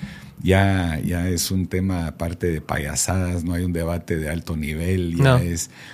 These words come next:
Speaker 1: las redes obviamente ayudan en muchas cosas, pero también joden en otras, ¿verdad? Ya se
Speaker 2: Ujú.
Speaker 1: vuelve un tema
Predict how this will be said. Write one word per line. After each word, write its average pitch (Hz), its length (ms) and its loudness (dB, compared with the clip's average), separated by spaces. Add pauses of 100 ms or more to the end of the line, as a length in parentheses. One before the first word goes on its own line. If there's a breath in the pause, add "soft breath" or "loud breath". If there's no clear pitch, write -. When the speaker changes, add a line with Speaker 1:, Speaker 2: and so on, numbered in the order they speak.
(180 loud breath)
Speaker 1:
las 101 220 6
redes 123 460 4
obviamente 113 540 2
ayudan 110 460 4
en 95 140 2
muchas 101 320 2
cosas, 113 320 0
pero 87 240 0
también 90 360 -2
joden 98 460 2
en 82 140 0
otras, 90 540 -2
¿verdad? 85 260 -2
Ya 85 140 -2
se 87 140 0
Speaker 2:
Ujú. 87 100 4
Speaker 1:
vuelve 92 200 4
un 92 120 0
tema 90 480 -4